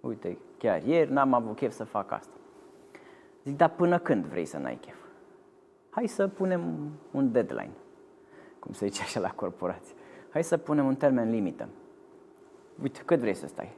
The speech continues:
Trei zile, o săptămână, zi cât.” Și după aia vin încoace și lucrăm. Am vrut să stai tot timpul.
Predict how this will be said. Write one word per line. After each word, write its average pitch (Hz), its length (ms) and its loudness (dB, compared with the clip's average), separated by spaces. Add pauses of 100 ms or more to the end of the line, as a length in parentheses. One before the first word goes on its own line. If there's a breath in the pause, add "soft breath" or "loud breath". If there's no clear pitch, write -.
(140)
Trei 160 180 6
zile, 127 440 2
o 131 100 2
săptămână, 131 600 2 (120)
zi 180 180 -2
cât.” - 240 -6 (880 loud breath)
Și - 140 -14
după 127 160 0
aia 139 100 8
vin 139 140 -2
încoace 131 360 -4
și - 120 -12
lucrăm. 85 260 -6 (800 loud breath)
Am 123 120 2
vrut 147 140 0
să 135 80 -10
stai 98 200 0
tot 76 180 -6
timpul. - 260 -14